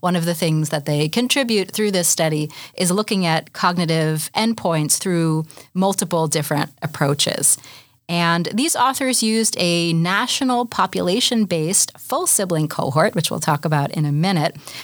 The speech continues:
This was the design of their study. It was based in Denmark, which is probably one of the very few places in the world where such a study like this could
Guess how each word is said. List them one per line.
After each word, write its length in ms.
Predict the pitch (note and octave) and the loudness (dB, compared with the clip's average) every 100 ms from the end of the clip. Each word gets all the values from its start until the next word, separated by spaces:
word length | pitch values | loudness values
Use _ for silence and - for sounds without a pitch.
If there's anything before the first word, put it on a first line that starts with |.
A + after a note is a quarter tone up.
| - | -4
This 160 | G#3+ | 0
was 120 | B3+ | 0
the 100 | A#3 | 0
design 420 | G#3+ G3+ E3+ E3 G#3+ | 0 2 2 2 0
of 80 | |
their 160 | G3+ G#3 | 0 0
study. 460 | - - D3+ D3+ D#3 | 2 2 0 0 0
It 40 | |
was 160 | F#3 F#3 | 0 0
based 320 | A3+ D4+ - | -2 0 0
in 180 | A#3+ F3+ | 0 0
Denmark, 640 | F3+ F3+ E3+ D3 - - - - - - | 0 0 0 0 -4 -8 -18 -20 -20 -8
which 280 | F3 F3 - | -2 0 0
is 100 | - | 0
probably 500 | - G3 A#3+ A3 G#3 | 0 0 0 0 0
one 220 | F#3 F#3 | 0 0
of 160 | F#3 | -2
the 140 | F3 F3+ | 0 0
very 340 | D#3+ F3+ A#3+ | 2 2 0
few 260 | B3+ G#3+ A3+ | 0 0 -2
places 460 | - G3+ A3 G#3+ | 0 0 2 2
in 120 | F3+ F3 | 0 0
the 60 | |
world 440 | E3+ D#3+ F3 B3 A3 | 0 0 2 0 0
where 180 | F3+ | 0
such 240 | E3 F3+ - | 0 0 0
a 60 | |
study 340 | F#3 - E3+ F3 | 0 0 0 0
like 200 | E3 D#3 | 0 0
this 180 | E3+ - | -2 -2
could 180 | F#3 | -2